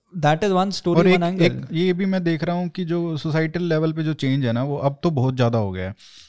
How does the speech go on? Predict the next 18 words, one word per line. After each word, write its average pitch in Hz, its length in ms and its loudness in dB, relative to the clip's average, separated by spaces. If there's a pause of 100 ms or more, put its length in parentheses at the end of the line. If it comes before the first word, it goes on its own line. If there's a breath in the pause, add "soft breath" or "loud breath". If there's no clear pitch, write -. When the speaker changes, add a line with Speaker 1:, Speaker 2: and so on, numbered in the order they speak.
(140 loud breath)
Speaker 2:
क्योंकि 156 380 -2
पहले 151 320 2
क्या 160 120 0
होता 147 200 -2
था 151 140 -4
कि 160 140 -6
लोग 147 260 -2
सोचते 143 340 -4
थे 143 140 -6
कि 147 140 -8
पढ़ाने 131 480 2
पे 143 320 -2
कितना 135 320 0
भी 143 100 0
पैसा 131 420 -2
खर्च 123 340 -2
हो 113 100 0
जाए, 135 240 -2